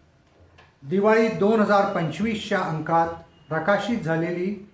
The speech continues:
ही कविता. कवितेचं शीर्षक आहे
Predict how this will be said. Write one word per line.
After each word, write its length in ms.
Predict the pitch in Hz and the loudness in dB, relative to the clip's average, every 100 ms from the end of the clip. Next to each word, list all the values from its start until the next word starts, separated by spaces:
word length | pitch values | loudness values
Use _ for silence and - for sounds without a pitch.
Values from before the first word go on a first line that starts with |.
| - | -6
ही 60 | 196 | -6
कविता. 560 | 196 220 202 - - - _ _ _ _ _ _ _ _ _ _ _ _ _ _ | -2 -2 -2 -4 -8 -14 _ _ _ _ _ _ _ _ _ _ _ _ _ _
कवितेचं 480 | 190 214 240 226 214 | 0 0 0 0 0
शीर्षक 440 | - 160 - 185 | -2 -4 -2 -2
आहे 440 | 170 151 190 - | 0 0 -2 -6